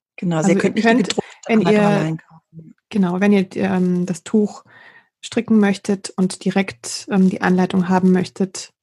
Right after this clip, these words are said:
Speaker 2: ähm, um es aus dem Stash, also aus Garn aus dem Stash zu stricken, dann könnt ihr trotzdem schon das P D F bestellen ab Donnerstag. Aber die gedruckte Anleitung gibt es nicht solo, sondern dann eben nur im, im Kit.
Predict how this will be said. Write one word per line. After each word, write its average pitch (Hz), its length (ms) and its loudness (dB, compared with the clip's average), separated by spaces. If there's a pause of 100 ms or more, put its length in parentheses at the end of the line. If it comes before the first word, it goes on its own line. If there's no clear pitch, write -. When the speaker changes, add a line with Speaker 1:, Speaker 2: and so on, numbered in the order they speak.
Speaker 2:
ähm, 175 560 -2 (480)
um 185 260 0
es - 280 -10
aus 190 220 -4
dem 180 320 -4
Stash, - 360 -2
also 214 180 -2
aus 196 220 -2
Garn 190 200 4
aus 185 100 -2
dem 190 80 -2
Stash - 280 -2
zu 262 140 -2
stricken, 226 400 -6 (280)
dann 190 160 -2
könnt 190 200 -2
ihr 190 100 -4
trotzdem 202 520 -4
schon 190 180 -4
das 180 160 -8
P 190 140 -4
D 226 100 -6
F - 320 -6 (300)
bestellen 208 340 2
ab - 180 -2
Donnerstag. 185 720 -2 (600)
Aber 190 300 2
die 196 140 -4
gedruckte 233 460 -6
Anleitung 190 440 0
gibt 190 220 -6
es 190 160 -10
nicht 185 220 -6
solo, 190 360 0
sondern 175 380 -2
dann 175 160 -2
eben 180 280 0
nur 175 340 0
im, 170 380 -2 (260)
im 202 160 2
Kit. - 360 -8